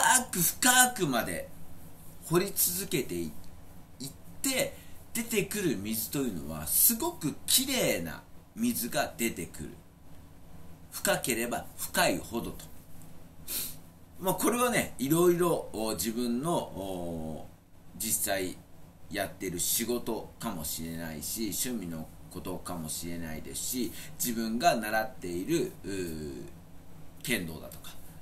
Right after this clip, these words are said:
あー、まあ、サッカーでもいいし、バスケットでもいいし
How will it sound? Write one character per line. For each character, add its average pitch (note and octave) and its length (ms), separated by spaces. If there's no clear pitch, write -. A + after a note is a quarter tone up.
あ E2 720
ー、 - 20
ま G#2 60
あ、 - 20
サ - 140
ッ - 100
カ E2+ 120
ー C#2 60
で C2 60
も C#2+ 120
い D#2+ 80
い - 20
し、 F2+ 220
バ F2+ 100
ス - 100
ケ F#2 100
ッ - 20
ト - 120
で D2 80
も D2 120
い - 20
い - 20
し - 180